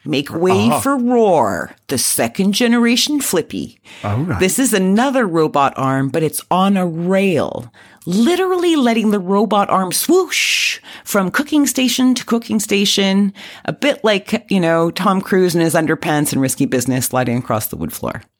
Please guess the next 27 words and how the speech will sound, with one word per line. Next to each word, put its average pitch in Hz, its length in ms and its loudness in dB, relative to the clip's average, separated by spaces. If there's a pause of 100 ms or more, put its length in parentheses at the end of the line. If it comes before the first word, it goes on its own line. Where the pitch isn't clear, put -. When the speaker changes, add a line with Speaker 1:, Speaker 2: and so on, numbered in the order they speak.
(280)
Speaker 2:
Well, 135 180 2
I - 20 2
hope 156 300 -4
not 117 240 0
like 104 260 0
that. 104 260 -2
That's 131 300 -2
quite 139 300 -2
Speaker 1:
Kinda 127 180 -2
like 113 160 -6
that, - 240 -4 (220)
but 196 120 -2
not 226 160 2
really. 147 380 2 (160)
Tom 233 220 2
Cruise 156 180 -2
is 123 100 -2
gross. - 440 -4
<laughs> - 60 -16
It's - 180 -2
not 226 100 4
my 190 100 0
guy. 67 400 -4
He's 214 160 -4
not 135 140 2
my 80 120 -2
guy. - 260 -10